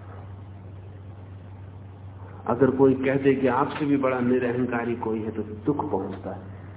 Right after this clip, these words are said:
निरअहंकारी को इस बात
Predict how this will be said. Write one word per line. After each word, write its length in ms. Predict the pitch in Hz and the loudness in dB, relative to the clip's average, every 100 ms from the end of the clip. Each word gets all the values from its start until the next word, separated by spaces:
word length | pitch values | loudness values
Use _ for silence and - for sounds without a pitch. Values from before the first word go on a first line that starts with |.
| - - - - - - - 139 | -14 -14 -14 -14 -14 -14 0 10
निरअहंकारी 1080 | 160 233 294 240 202 220 220 233 240 262 247 | 12 12 12 12 12 12 12 12 12 12 12
को 260 | 240 - - | 12 12 10
इस 220 | 214 170 | 8 10
बात 220 | 170 214 | 10 10